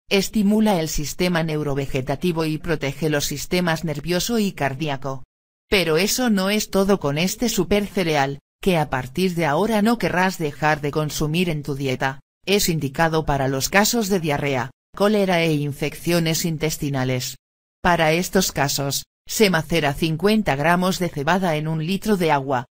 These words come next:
se hierve por veinte minutos, se cuela y se endulza con melaza.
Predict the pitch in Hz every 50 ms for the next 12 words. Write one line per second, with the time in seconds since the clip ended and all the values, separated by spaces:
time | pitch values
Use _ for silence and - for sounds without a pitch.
0 | _ _ _ - - - 185 160 156 175 196 208 214 202 208 202 - 160 147 151
1 | 151 165 180 190 190 208 185 160 151 147 143 139 - 139 139 139 - - - _
2 | _ _ - 170 - - 180 - - 185 208 233 233 226 220 202 196 - - 190
3 | 165 156 156 147 185 220 226 220 - 233 220 - 175 151 147 147 139 135 123 127
4 | - - 127 127 131